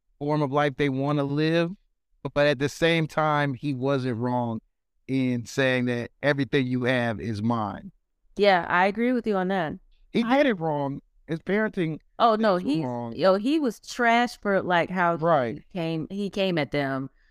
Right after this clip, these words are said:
Speaker 2: But he was rather like, "Everything you own in this house is mine, so come on now."
Speaker 1: Right.
Speaker 3: I just, I get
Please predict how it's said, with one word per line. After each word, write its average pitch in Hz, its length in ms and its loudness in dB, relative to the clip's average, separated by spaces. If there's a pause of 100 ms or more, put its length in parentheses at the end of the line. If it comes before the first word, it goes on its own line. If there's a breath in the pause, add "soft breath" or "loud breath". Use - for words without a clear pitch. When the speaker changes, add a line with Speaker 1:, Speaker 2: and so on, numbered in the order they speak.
(100)
Speaker 2:
But 156 580 4
he 202 280 -4
was 220 180 0
rather 220 200 4
like, 151 440 0
"Everything 330 500 0
you 269 200 2
own 220 380 2
in 190 100 0
this 190 160 -2
house 170 300 2
is 160 160 -2
mine, 139 400 -2
so 143 140 -6
come 190 200 0
on 202 180 2
now." 127 180 0
Speaker 1:
Right. 131 360 0 (480)
Speaker 3:
I 370 140 6
just, 370 440 -4
I 208 160 2
get 202 440 2